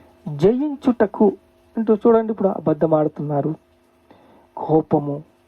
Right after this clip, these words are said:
అసూయ, ద్వేషము, ఇవన్నీ పెద్ద నుంచి, పోపు నుంచి కింద విశ్వాసుల దాకా అందరికీ ఇది వచ్చేసింది.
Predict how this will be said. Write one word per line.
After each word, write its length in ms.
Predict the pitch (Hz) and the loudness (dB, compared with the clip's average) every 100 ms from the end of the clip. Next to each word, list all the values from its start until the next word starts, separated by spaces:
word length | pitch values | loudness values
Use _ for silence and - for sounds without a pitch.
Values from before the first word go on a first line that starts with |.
| _ _ _ _ - | _ _ _ _ -6
అసూయ, 640 | 139 - 165 151 139 135 190 _ _ _ _ _ _ _ - | -6 0 2 2 0 -6 -8 _ _ _ _ _ _ _ -14
ద్వేషము, 760 | 143 139 147 139 - 143 139 185 - _ _ _ _ _ _ - | -4 2 2 0 -4 -6 -4 -8 -12 _ _ _ _ _ _ -2
ఇవన్నీ 680 | 175 214 330 330 180 175 269 _ _ _ _ _ _ - | 2 4 4 4 2 0 -6 _ _ _ _ _ _ 0
పెద్ద 300 | 208 220 269 | 0 0 -2
నుంచి, 560 | 254 247 226 - 285 - 247 | -2 -4 -4 -2 -2 0 2
పోపు 240 | 220 202 | 2 0
నుంచి 440 | 196 202 285 311 466 453 330 | -2 0 0 0 -4 -8 -8
కింద 300 | 233 226 190 175 - _ _ - | -2 0 2 0 -4 _ _ -2
విశ్వాసుల 540 | 190 202 165 156 160 | 0 2 0 0 -4
దాకా 320 | 151 151 214 | -2 0 0
అందరికీ 600 | 214 - 254 302 302 285 269 | 0 -4 -4 0 0 0 -4
ఇది 160 | 214 | 2
వచ్చేసింది. 640 | 202 - 262 - 190 151 | 0 0 -4 -4 -6 -8